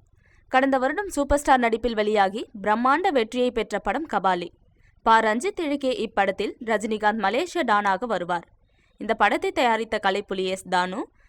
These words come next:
படத்தின் ப்ரமோஷன் வேலைகளுக்காக மெனுக்கட்டார்னு தான் சொல்ல வேண்டும்.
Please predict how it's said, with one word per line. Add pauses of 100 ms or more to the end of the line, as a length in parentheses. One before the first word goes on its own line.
(140)
படத்தின்
ப்ரமோஷன்
வேலைகளுக்காக
மெனுக்கட்டார்னு
தான்
சொல்ல
வேண்டும்.